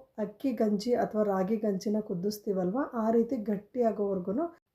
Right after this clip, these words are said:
ಕುದಿಸ್ಕೋಬೇಕು. ಚೆನ್ನಾಗಿ ಬೇಯಿಸ್ಕೊಳ್ಬೇಕು ಇದನ್ನ. ಸ್ವಲ್ಪ ರುಚಿಗೆ ತಕ್ಕಷ್ಟು ಉಪ್ಪು ಹಾಕೊಂಡು, ಸ್ವಲ್ಪ ತಣ್ಣಗಾದ್ಮೇಲೆ ಒಂದ್ ಚಿಕ್ಕ ಪಾತ್ರೆಗೆ ಹಾಕೊಂಡು, ಒಂದ್ ಸ್ಪೂನ್ ಚಿಲ್ಲಿ ಫ್ಲೇಕ್ಸ್, ಸ್ವಲ್ಪ ಕೊತ್ತಂಬರಿ ಸೊಪ್ಪು ಹಾಕೊಂಡು ಚೆನ್ನಾಗಿ ಮಿಕ್ಸ್ ಮಾಡ್ಕೊಂಡಿದ್ದೀನಿ.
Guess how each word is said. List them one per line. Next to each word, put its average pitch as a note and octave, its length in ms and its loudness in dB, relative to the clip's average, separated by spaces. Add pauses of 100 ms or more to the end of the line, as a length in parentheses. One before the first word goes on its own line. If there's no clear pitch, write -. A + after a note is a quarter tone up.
(540)
ಕುದಿಸ್ಕೋಬೇಕು. A3+ 720 -2
ಚೆನ್ನಾಗಿ C4+ 520 2
ಬೇಯಿಸ್ಕೊಳ್ಬೇಕು G3+ 920 2
ಇದನ್ನ. A3+ 300 -2
ಸ್ವಲ್ಪ C4+ 360 -2
ರುಚಿಗೆ A3+ 360 -4
ತಕ್ಕಷ್ಟು G#3+ 420 -8
ಉಪ್ಪು G#3 280 -4
ಹಾಕೊಂಡು, A#3+ 380 -2
ಸ್ವಲ್ಪ A3+ 260 -4
ತಣ್ಣಗಾದ್ಮೇಲೆ G#3 720 0
ಒಂದ್ G3+ 100 -2
ಚಿಕ್ಕ - 280 -12
ಪಾತ್ರೆಗೆ G3+ 500 -6
ಹಾಕೊಂಡು, G3 380 -4 (460)
ಒಂದ್ A3+ 180 2
ಸ್ಪೂನ್ A#3 260 -2
ಚಿಲ್ಲಿ A3 320 0
ಫ್ಲೇಕ್ಸ್, A3 360 -2
ಸ್ವಲ್ಪ A#3 280 0
ಕೊತ್ತಂಬರಿ G#3+ 500 -4
ಸೊಪ್ಪು G#3 260 -10
ಹಾಕೊಂಡು G3+ 300 -4
ಚೆನ್ನಾಗಿ A#3+ 520 -4
ಮಿಕ್ಸ್ G#3 380 -2
ಮಾಡ್ಕೊಂಡಿದ್ದೀನಿ. F#3+ 680 -4